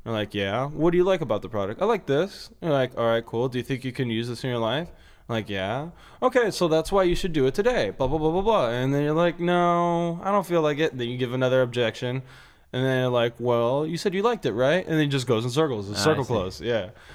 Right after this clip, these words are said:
Speaker 1: And she kept doing the circle close on me. And I was like, "Look, I see what you're doing. I did sales for a while. Like, I'm not an idiot. Oh, even if I didn't, like, I know what you're doing. But no, thank you." And I was like, "Dude, this is fucking insane." It's just,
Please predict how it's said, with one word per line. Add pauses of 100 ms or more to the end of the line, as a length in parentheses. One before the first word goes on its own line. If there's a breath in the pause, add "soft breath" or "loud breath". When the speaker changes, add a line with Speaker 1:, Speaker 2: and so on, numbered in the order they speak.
(140)
Speaker 1:
And
she
kept
doing
the
circle
close
on
me.
And
I
was
like,
"Look,
I
see
what
you're
doing.
I
did
sales
for
a
while.
Like,
I'm
not
an
idiot.
Oh,
even
if
I
didn't,
like,
I
know
what
you're
doing.
But
no,
thank
you." (580 loud breath)
And
I
was
like,
"Dude,
this
is
fucking
insane."
It's
just,